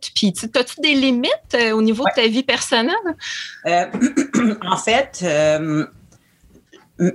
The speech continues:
Speaker 2: ma limite va où s'il y a quelque chose que je dis de personnel, de quelqu'un que j'aime, va le blesser. Ça, j'irai pas là-dedans.
Speaker 1: Ok.
Speaker 2: Euh, <clears throat> si ça peut nuire, mettons, à, à mon beau-fils ou à mon fils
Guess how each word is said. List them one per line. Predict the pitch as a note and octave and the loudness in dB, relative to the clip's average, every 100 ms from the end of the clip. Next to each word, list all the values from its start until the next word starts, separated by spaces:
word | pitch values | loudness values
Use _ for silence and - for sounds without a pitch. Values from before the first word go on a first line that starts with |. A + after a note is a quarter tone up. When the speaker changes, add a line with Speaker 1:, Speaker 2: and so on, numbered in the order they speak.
| - | -2
Speaker 2:
ma | F3+ F3+ | 0 2
limite | G3+ G#3+ G#3+ C4 F#3+ | 2 2 2 0 -2
va | E3 F3+ G#3+ - - | -6 0 2 2 0
où | G#3 A3+ A#3+ - _ | 0 2 0 -4 _
s'il | - - - - - - G3 | -2 0 0 -4 -4 -2 0
y | G#3+ | 2
a | F#3 | 2
quelque | F3 | 0
chose | - G3+ | 0 0
que | - F3+ | 2 0
je | E3 | 0
dis | F3 | -2
de | E3 | -2
personnel, | D#3 F#3 F#3 - E3+ E3+ F3+ G3+ D#3+ | 0 -2 0 0 2 2 2 2 0
de | D3 D3 D#3+ | -4 -2 -2
quelqu'un | D#3+ - D#3 - E3+ | 0 0 0 2 0
que | E3 D3 | 2 2
j'aime, | C3+ D#3+ E3 F3+ E3+ | 2 2 2 2 2
va | D3+ C#3+ | 2 0
le | |
blesser. | C#3 C#3+ D3 - - - - - _ - | 2 2 2 0 -2 -6 -16 -20 _ -10
Ça, | - E3 | 0 0
j'irai | D3 D3 | 2 0
pas | C#3+ C#3 | 0 0
là-dedans. | C3 C3 E3+ B3 - - - - | 0 2 0 0 -6 -16 -8 -6
Speaker 1:
Ok. | E3+ - | 0 2
Speaker 2:
Euh, | E3+ F3 - - - E4 - A3 | 2 0 0 0 2 2 2 0
<clears throat> | |
si | - F#3+ | -2 -2
ça | F3 | 0
peut | F3+ | 2
nuire, | F3 F3+ F#3 | 2 2 2
mettons, | E3+ D3+ E3+ E3+ | 2 0 0 0
à, | - C#3 C#3 C#3 C3+ - | 0 0 2 0 0 0
à | C3+ | 0
mon | D3 | 0
beau-fils | C#3 D3+ C#3 F3 E3+ - - | 0 -2 -2 -2 -2 -2 -4
ou | D3 | -2
à | C#3 | 0
mon | C3 | -2
fils | B2+ - E3 - - - | -2 -2 0 -2 -6 -10